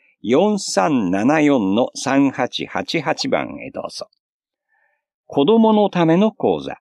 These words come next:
区内の団体に委託して実施しています。え、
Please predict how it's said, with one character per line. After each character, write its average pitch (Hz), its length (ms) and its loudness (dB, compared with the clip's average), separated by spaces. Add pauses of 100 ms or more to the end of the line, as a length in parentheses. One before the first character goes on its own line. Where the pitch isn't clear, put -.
(140)
区 233 140 0
内 202 220 4
の 107 160 2
団 143 300 0
体 165 300 0
に 160 180 0
委 101 140 -8
託 127 320 -4
し - 80 -6
て 135 180 -2
実 82 180 -6
施 - 260 -6
し - 100 -10
て 85 140 -2
い 65 100 -6
ま 71 100 -10
す。 - 220 -16 (1500)
え、 - 160 -8